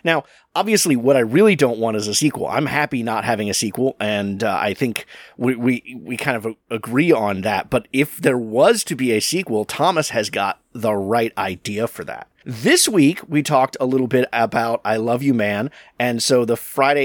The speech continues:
inquiry for that was related to that, and I asked a question related to that movie. I talked on the podcast about how much I really enjoyed Sidney Fife, you know, that character pl-,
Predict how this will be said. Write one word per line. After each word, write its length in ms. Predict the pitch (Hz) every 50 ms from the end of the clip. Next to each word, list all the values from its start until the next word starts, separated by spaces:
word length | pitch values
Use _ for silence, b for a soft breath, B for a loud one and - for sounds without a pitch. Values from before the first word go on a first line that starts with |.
| 127 -
inquiry 320 | 135 127 120 - 127 120
for 160 | 110 - - 110
that 260 | 101 117 107 113 -
was 160 | 113 110 104
related 380 | 104 110 110 113 110 107 107 95
to 140 | 104 120
that, 280 | 147 190 135 147 - -
and 120 | 190 190
I 80 | 180 185
asked 480 | - - 135 143 147 156 - - - -
a 80 | 139 -
question 340 | - 160 151 147 - 151
related 260 | 135 131 135 135 123 117
to 80 | 120
that 200 | 107 208 262 226
movie. 300 | 165 147 135 135 156 175
I 80 | 160 156
talked 280 | - 160 180 196 - -
on 260 | - 156 165 160 151
the 100 | 143 131
podcast 640 | - - - 156 - 185 220 - - 208 165 147 -
about 160 | 143 - -
how 140 | - 143 139
much 180 | 156 165 -
I 60 | 160 135
really 400 | 117 107 110 127 135 143 151 147
enjoyed 460 | 139 127 117 127 123 120 120 110 - -
Sidney 320 | - - 131 110 113 123
Fife, 400 | 120 - 180 - - - - -
you 120 | - 123 117
know, 80 | 104
that 260 | 98 120 127 127 - -
character 480 | - - 170 160 160 147 - 226 107
pl-, 240 | - - 117 113 -